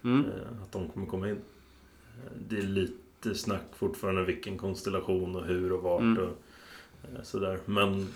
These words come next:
Speaker 2: typ presskonferensen så Hamilton visste ju redan att de skulle
Speaker 1: Mm.
Speaker 2: in, lät det som. Eh, så det var liksom ingen nyhet alls att det kommit så nära i förhandlingarna nu.
Speaker 1: Nej.
Speaker 2: Utan
Speaker 1: Det senaste jag har hört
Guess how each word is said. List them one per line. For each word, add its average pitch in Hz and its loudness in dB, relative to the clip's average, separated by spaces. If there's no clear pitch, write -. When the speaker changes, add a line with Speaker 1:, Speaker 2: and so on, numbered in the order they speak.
Speaker 2:
typ 95 -2
presskonferensen 101 4
så 95 0
Hamilton 101 4
visste 92 -2
ju 98 6
redan - -4
att - -8
de 117 -10
skulle - -10
Speaker 1:
Mm. 120 6
Speaker 2:
in, - -2
lät 101 -6
det - -10
som. 85 -8
Eh, - -10
så - -14
det - -4
var 92 2
liksom 87 -4
ingen 92 -2
nyhet 85 0
alls 104 2
att - -6
det 98 -4
kommit 85 -2
så 95 -4
nära 90 2
i 87 2
förhandlingarna 90 -4
nu. 95 -4
Speaker 1:
Nej. 110 4
Speaker 2:
Utan 90 -6
Speaker 1:
Det 123 4
senaste 156 8
jag 160 12
har - 8
hört - 2